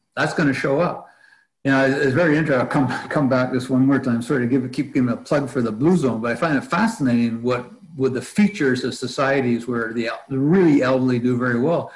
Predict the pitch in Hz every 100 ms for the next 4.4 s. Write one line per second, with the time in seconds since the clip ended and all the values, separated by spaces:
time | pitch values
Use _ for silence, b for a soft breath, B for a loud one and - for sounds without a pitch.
0 | B B - - 220 220 190 175 143 120
1 | - - 120 123 120 117 127 123 131 117
2 | 113 135 156 156 123 120 120 - 123 214
3 | 214 180 170 165 147 160 185 - 123 110
4 | 143 143 -